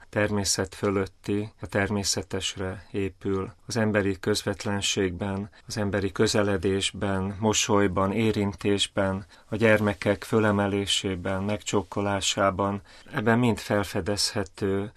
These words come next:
a természet fölöttire irányuló jó akarat és a Szent Atya szolgálata, hivatása, aki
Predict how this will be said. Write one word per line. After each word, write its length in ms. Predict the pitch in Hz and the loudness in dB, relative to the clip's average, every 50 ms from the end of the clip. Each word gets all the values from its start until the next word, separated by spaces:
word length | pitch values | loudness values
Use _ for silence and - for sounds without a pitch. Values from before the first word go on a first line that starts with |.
| - - | -12 -6
a 300 | - 107 101 101 98 95 | -2 -2 0 0 -2 -4
természet 760 | - - - 110 98 98 98 101 95 92 - - 110 101 - - | -8 -6 -2 -2 -2 0 -2 -2 -2 -2 -2 -2 -2 -4 -6 -6
fölöttire 960 | - - 107 98 104 101 95 - _ - - - 104 101 98 101 101 104 | -4 -2 0 0 0 -2 -4 -6 _ -10 -4 -2 0 2 2 2 0 0
irányuló 840 | - 120 113 107 107 101 98 98 98 101 98 98 98 95 95 95 98 - - _ | 0 0 0 2 2 2 2 2 0 0 0 0 0 0 -2 -4 -6 -10 -12 _
jó 220 | - 123 110 104 | -2 0 2 4
akarat 560 | 104 101 95 - - 110 98 101 98 95 - - | 4 2 2 0 0 0 2 2 0 -2 -2 -2
és 380 | 101 98 95 - - - - - - - - - | -2 -2 -2 -2 -4 -4 -6 -8 -14 -20 -12 -6
a 60 | - | -2
Szent 320 | - - 107 104 98 - - | 0 2 2 2 2 0 -2
Atya 420 | 101 95 - - 101 101 98 101 - _ _ | -4 -2 -2 0 0 0 0 -2 -8 _ _
szolgálata, 720 | - - - - 107 104 95 107 101 98 98 98 92 - 101 | -6 -2 2 4 4 4 4 4 4 4 2 2 0 0 0
hivatása, 920 | 98 98 113 104 104 101 98 - - 101 98 98 - - - 104 107 110 - - - | 0 2 2 2 2 2 2 2 4 4 4 4 2 2 2 2 2 0 -2 -2 0
aki 500 | 131 123 - - - 123 117 120 117 | 0 0 2 2 4 4 4 4 2